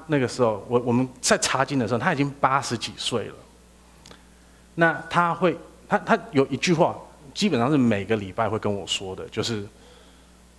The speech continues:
：“宋，我活了这么久，我基督徒的生活，生活了这么久，可是我每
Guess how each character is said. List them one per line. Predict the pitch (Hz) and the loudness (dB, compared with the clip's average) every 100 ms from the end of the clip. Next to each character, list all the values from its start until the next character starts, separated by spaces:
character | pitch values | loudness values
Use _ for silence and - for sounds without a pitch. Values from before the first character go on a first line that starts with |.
| - - - - - | -20 -20 -20 -20 -8
：“宋， | - 135 104 95 - - - - - - - - - - - - - - | 2 2 2 -8 -18 -20 -20 -20 -20 -20 -20 -20 -20 -20 -20 -20 -20 -2
我 | 120 117 107 - - - - - - | 4 4 4 -4 -12 -20 -20 -20 -12
活 | - 131 147 | 2 4 6
了 | 156 120 113 - | 4 2 -2 -6
这 | 180 | 0
么 | 143 | 0
久， | 110 - 95 - - - - - - - | 0 -6 -14 -20 -20 -20 -20 -20 -20 -2
我 | 120 113 | 2 2
基 | 110 175 180 | 2 0 4
督 | 185 | 4
徒 | 143 | 4
的 | 127 | 2
生 | 123 131 | 2 2
活， | 117 113 117 | 0 -2 -4
生 | - 131 | -4 0
活 | 120 104 | 2 0
了 | 101 101 - | -2 -8 -6
这 | 151 | -2
么 | 120 | 0
久， | 101 101 - - - - - - - - - | -2 -8 -14 -20 -20 -20 -20 -20 -20 -20 -10
可 | 117 | -6
是 | 110 135 | -2 0
我 | 110 113 | 0 0
每 | 117 104 | 0 -2